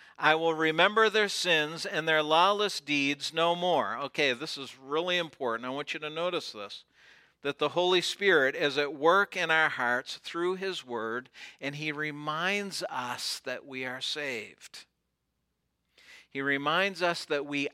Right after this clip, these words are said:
are sanctified, and he reminds us that we are being sanctified. He reminds us of both of those things through the Scripture. That's why it's so important that we spend time in God's Word, that we read our Bibles.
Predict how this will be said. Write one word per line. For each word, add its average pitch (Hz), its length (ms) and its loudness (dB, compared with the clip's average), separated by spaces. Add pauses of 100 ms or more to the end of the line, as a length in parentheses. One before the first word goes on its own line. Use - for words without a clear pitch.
are 160 400 2
sanctified, 127 1160 -8 (400)
and 127 140 -10
he 131 100 -6
reminds 147 520 -2
us 160 220 -2
that 147 200 -2
we 156 220 -2
are 160 300 0 (320)
being 165 560 -2
sanctified. 104 1000 -10
He 127 120 -14
reminds 151 520 0
us 185 160 -4
of 165 140 -10
both 175 280 4
of 180 100 -14
those 190 280 2
things 180 340 2 (300)
through 175 220 2
the 175 120 2
Scripture. 170 540 2
That's 147 240 2
why 170 220 4
it's 175 160 0
so 185 260 0
important 185 680 2 (300)
that 151 240 2
we 165 360 4 (160)
spend 180 440 0
time 196 420 2
in 196 140 -6
God's 185 340 2
Word, 202 340 4
that 143 160 0
we 143 120 0
read 147 400 2
our 190 200 6
Bibles. 185 920 0